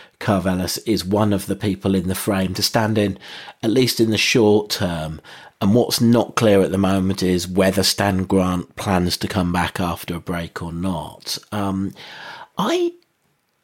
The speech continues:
I think actually the same issue comes up to the one I just alluded to. Um, I, I have a sense that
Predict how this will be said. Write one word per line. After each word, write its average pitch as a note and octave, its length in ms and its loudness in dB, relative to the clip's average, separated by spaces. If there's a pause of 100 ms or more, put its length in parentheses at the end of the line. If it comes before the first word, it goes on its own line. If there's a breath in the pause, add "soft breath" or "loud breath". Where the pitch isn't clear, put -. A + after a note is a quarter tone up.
I B3 60 0
think - 240 -2
actually - 340 -2
the B2+ 100 0
same B2 360 4
issue C3+ 280 4
comes A#2 380 2
up F#2+ 160 0
to - 100 -6
the G#2+ 80 4
one G2+ 200 4
I G2+ 80 4
just G2 260 -2
alluded B2 480 4
to. B1+ 400 -4 (600 loud breath)
Um, G#2+ 340 0 (800)
I, D3+ 480 2 (400)
I D#3 400 2 (140)
have B2+ 200 -2
a A2+ 60 0
sense - 600 0
that G#2 440 2